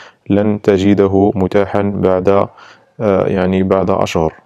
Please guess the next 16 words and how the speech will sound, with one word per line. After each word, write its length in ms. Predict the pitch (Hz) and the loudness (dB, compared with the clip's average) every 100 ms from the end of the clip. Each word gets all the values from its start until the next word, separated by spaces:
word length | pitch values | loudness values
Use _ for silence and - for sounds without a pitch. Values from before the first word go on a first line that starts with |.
| _ _ _ - - - | _ _ _ -20 -16 -2
نكمل 440 | 123 123 127 127 | 0 2 2 2
الشرح 480 | 92 101 - 117 - | 0 0 0 0 -2
إخواني 520 | 92 - 113 113 107 | -4 -2 0 2 0
الكرام. 480 | 98 - 98 107 113 | -2 0 0 2 2
بعد 200 | 92 90 | 0 2
أن 360 | 95 95 90 90 | 0 0 0 -2
قمنا 500 | - - 107 104 98 | -4 -2 0 2 0
بعمل 840 | 87 87 87 87 - 95 107 101 | 0 2 2 0 0 0 0 0
قناة 340 | - 87 95 98 | -2 -2 0 -2
جديدة 440 | 82 87 104 98 98 | -2 0 2 2 0
على 360 | 85 82 90 - | -2 -2 -2 -2
اليوتيوب، 540 | 87 90 - 113 107 - - - - | -2 -2 0 0 0 -4 -10 -20 -16
سنضغط 920 | - 104 101 107 104 110 92 104 - | -6 0 0 0 0 0 0 -2 -2
هنا 320 | 90 101 104 | 0 2 2
على، 300 | 101 87 92 95 95 85 87 | 2 0 0 0 0 2 2
على 420 | 85 95 92 | 2 2 0